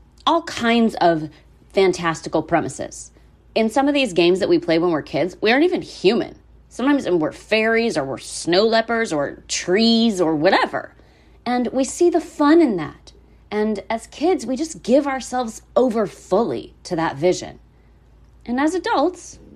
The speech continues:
we lose some of that. <laughs> I mean, of, of course we do. Of course we do. We have bills to pay. We have jobs to do, families to take care of, a reality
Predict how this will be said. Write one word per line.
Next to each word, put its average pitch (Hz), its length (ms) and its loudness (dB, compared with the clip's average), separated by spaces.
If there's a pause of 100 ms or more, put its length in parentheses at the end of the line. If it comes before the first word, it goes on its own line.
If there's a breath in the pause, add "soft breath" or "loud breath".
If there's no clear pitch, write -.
(160)
we 277 100 -2
lose 349 320 4
some 320 160 -4
of 139 140 -6
that. - 380 -18
<laughs> - 120 -20
I 214 80 -10 (640 loud breath)
mean, 240 120 4
of, 233 160 -2
of - 160 -6
course 311 420 0
we 185 100 4
do. 107 300 -2 (260)
Of - 160 -14
course - 320 -4
we 185 100 4
do. 127 160 -2
We 196 120 0
have 156 220 0
bills 202 260 2
to 269 100 -8
pay. 277 240 0
We 202 120 0
have 139 140 -4
jobs 160 380 -2
to 262 120 -4
do, 269 200 -2
families 226 500 -4
to 254 80 -8
take 254 260 -6
care 240 220 0
of, 247 220 2 (320 loud breath)
a 160 300 4
reality 180 800 2